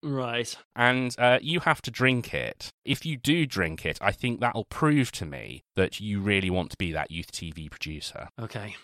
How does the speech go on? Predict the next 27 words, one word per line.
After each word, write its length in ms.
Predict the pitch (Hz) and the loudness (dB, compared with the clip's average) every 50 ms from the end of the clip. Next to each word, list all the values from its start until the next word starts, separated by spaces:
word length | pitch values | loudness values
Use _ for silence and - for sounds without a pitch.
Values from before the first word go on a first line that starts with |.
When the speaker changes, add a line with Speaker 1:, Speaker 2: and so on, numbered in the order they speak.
| _ _ _ | _ _ _
Speaker 2:
Now, 240 | 123 139 143 151 - | 2 4 4 4 6
I 220 | - 160 202 214 | 6 8 8 8
happen 380 | 180 - 196 190 - - 180 165 | 6 4 2 2 2 -2 -4 0
to 120 | - - | 0 0
know 400 | 151 143 135 117 95 78 73 73 71 | 2 4 4 4 4 2 0 -4 -6
that 140 | - 92 - | -6 -6 -6
you 240 | 92 101 117 131 | -4 -2 -2 -2
can't 380 | 131 - - 147 131 127 120 - | -2 0 2 4 4 4 4 2
stand 540 | - - - - 120 98 80 71 69 69 - | 0 0 4 4 4 4 4 0 -4 -8 -8
tomato 560 | - - 95 107 107 107 104 - - 90 78 | -6 -2 2 4 4 4 4 2 -2 -6 -6
juice 360 | - - 82 78 73 - - | -6 -8 -10 -8 -8 -8 -8
and 120 | - - - | -8 -6 -6
celery. 640 | - - - 107 95 92 87 71 64 64 - - _ - - - - | -4 0 2 2 2 2 -2 -6 -10 -14 -18 -18 _ -4 -2 0 2
Speaker 1:
God, 180 | 202 185 135 190 | 2 2 2 2
I 80 | 185 | 0
hate 300 | - - - 165 143 151 | 2 4 4 4 4 4
them 160 | - 151 147 135 | 2 0 0 0
so 360 | - - - 131 120 127 123 | 0 0 0 0 0 0 -2
much. 460 | 120 117 107 - - - - - - _ _ _ _ | -2 -4 -4 -6 -8 -8 -10 -10 -10 _ _ _ _
Speaker 2:
So 240 | - - - 151 147 | 0 6 8 10 10
I 60 | 156 | 10
thought, 400 | 156 - - 165 160 156 135 - - _ | 8 6 6 8 8 8 6 4 -2 _
why 320 | - 143 143 165 180 196 202 | -6 0 4 6 8 8 8
don't 240 | 196 190 180 - 151 | 8 6 6 6 4
we 100 | 156 139 | 2 6
make 320 | 143 135 104 101 - - | 6 8 8 6 6 4
our 160 | 92 87 - | 4 4 4